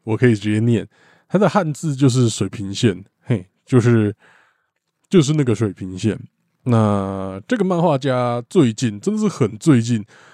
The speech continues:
未来是会开始代理他的漫画了。那多最近呢？这个水平线老师他的漫画就是未来数位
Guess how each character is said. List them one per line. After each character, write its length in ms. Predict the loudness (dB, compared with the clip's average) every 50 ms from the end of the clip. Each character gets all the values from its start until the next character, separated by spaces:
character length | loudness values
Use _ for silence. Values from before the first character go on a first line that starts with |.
| _ _ _ 0
未 140 | 2 2 4
来 120 | 2 0
是 120 | -2 -2 -2
会 220 | 0 0 0 -2
开 180 | -2 -2 -2 -2
始 140 | -2 -2 -2
代 160 | 0 0 0
理 100 | 0 0
他 40 | -2
的 160 | -2 0 2
漫 160 | 2 0 0
画 180 | 0 0 0 0
了。 240 | 0 -2 -12 _ _ _ _ _ _ _ _ -6
那 140 | -4 -4 -4
多 220 | -4 -4 -4 -2
最 180 | 2 4 4 4
近 180 | 4 2 0
呢？ 300 | 0 0 -2 -4 -6 -8 -10 _ _ _ _ _ _ _ _ _ _ _ _ _ _ _ _ _
这 120 | -2 2
个 100 | 2 2
水 180 | 2 2 0 -2
平 200 | -2 -2 0 2
线 120 | 2 2
老 200 | 2 2 -2 -6
师 160 | -8 -8 -8 -4
他 160 | 0 0 0
的 80 | 2
漫 180 | 2 0 0 0
画 300 | 2 2 2 2 0 -4
就 160 | -4 -2 -2
是 280 | -2 0 0 0 -2 -2 -4 -10 -20 _ _ _ _ _ _ _ _ _ _ _ _ _ _ _ _ _ _ _ _ _ 0
未 120 | 2 2
来 160 | 2 2 -2
数 180 | -2 -2 -2 -2
位 140 | -2 -2